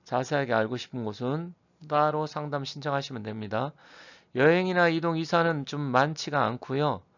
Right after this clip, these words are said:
그랬을 때 상반기보다는 하반기에 움직이는 것이 조금 더 유리하다. 그래서 하반기에 움직이는 계획을 세우시기 바라겠습니다.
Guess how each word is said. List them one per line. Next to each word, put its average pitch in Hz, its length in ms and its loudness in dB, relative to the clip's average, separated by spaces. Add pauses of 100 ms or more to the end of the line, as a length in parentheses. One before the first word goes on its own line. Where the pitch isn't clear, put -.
(420)
그랬을 165 520 0
때 185 520 0
상반기보다는 180 1160 0 (440)
하반기에 170 720 2
움직이는 135 640 -2
것이 120 300 -4
조금 160 280 -4
더 139 140 0
유리하다. 117 580 -2 (480)
그래서 131 240 -2
하반기에 156 840 0
움직이는 123 840 -2 (120)
계획을 120 680 -2
세우시기 151 480 -4
바라겠습니다. 104 720 -4